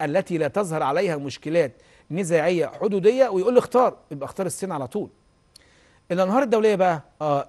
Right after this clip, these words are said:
الأنهار الدولية هي التي تجري عبر الحدود السياسية لعدد من الدول مثل نهر النيل، وقد تفصل بين الدول ويتم اتخاذها كحد سياسي زي نهر الراين،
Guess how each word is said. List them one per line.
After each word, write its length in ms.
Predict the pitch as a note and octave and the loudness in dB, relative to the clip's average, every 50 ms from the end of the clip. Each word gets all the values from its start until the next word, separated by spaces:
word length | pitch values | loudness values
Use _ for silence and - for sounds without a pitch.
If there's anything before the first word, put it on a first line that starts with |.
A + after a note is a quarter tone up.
| _ - | _ -10
الأنهار 340 | D3+ D3 C#3+ C#3+ E3+ A3+ | -8 -6 -2 0 2 2
الدولية 320 | A#3+ F#3+ G3+ G3+ G#3+ G#3+ G3+ | 2 2 0 0 0 0 2
هي 120 | F3 E3+ | 2 2
التي 180 | E3 F3+ F3 E3+ | 2 0 0 -2
تجري 520 | - A3 A3 F3 D#3 D#3+ D3 C#3 C3 B2+ | -4 -4 -4 -2 -4 -4 -4 -4 -4 -6
عبر 260 | G#2+ G#2 D3 D3 D#3 | -6 -4 -4 -4 -4
الحدود 320 | D3+ C3+ - D3+ F3+ G#3 E3+ | -4 -6 -6 -6 -6 -6 -6
السياسية 580 | D#3+ - - D#3 D3+ A#2 - - E3+ F#3+ B3 - _ _ _ _ _ _ _ _ _ | -8 -8 -8 -8 -6 -6 -6 -8 -8 -8 -10 -16 _ _ _ _ _ _ _ _ _
لعدد 580 | D#3 D3+ D#3 D3+ F#3+ A3+ G#3+ E3+ B2+ A2+ G#2+ - _ _ | -2 0 2 4 4 4 4 0 -2 -6 -14 -20 _ _
من 380 | C#3 D3 F3 F#3 D#3+ C#3 - D3 | -8 -4 -4 -4 -4 -4 -6 -8
الدول 460 | C#3 B2 B2 G3+ A3 A3 G#3+ G3+ E3 | -10 -6 -4 -2 -2 -2 -2 -4 -4
مثل 240 | F3 F3 - E3 D#3 | -6 -6 -6 -4 -2
نهر 160 | F3 E3+ E3 | 0 0 0
النيل، 280 | D#3 D3 D3+ F#3+ A3+ - _ _ _ _ _ _ _ _ _ _ | -2 -2 -4 -6 -10 -12 _ _ _ _ _ _ _ _ _ _
وقد 260 | C#3+ D#3+ - - G3 | -6 -6 -4 -4 -6
تفصل 400 | - _ C#4+ C#4+ - - - F#3+ | -2 _ -2 -2 -2 -2 -4 0
بين 220 | D#3+ E3 E3+ E3+ E3 | 0 2 0 0 -2
الدول 420 | D3 C3 B2+ C#3+ G3 G#3 G#3+ G#3 | -6 -6 -4 -2 0 0 0 2
ويتم 400 | F#3 F3 D#3+ D3 - A#3+ A#3+ A3+ | 2 2 2 2 2 -2 0 0
اتخاذها 540 | G3+ - - E3+ - F3+ G3 F#3 D#3+ F3+ E3+ | -4 -4 -6 -8 -2 -2 -2 0 0 -4 -4
كحد 440 | - - C#3 - - A#3 A#3 F#3 G#3+ | -4 -6 -8 -2 0 -2 0 0 -4
سياسي 460 | G3 - - A#3+ B3+ G#3 - - B2+ | -6 -4 -4 -6 -6 -6 -6 -10 -8
زي 160 | A#2+ D3 C#3+ | -4 -4 -2
نهر 220 | D3+ F3+ F#3 F#3 F3+ | 0 2 2 2 2
الراين، 420 | D#3+ D#3+ G#3 A#3+ A3 D3 G#2+ - | 2 0 -2 -2 -4 -10 -14 -16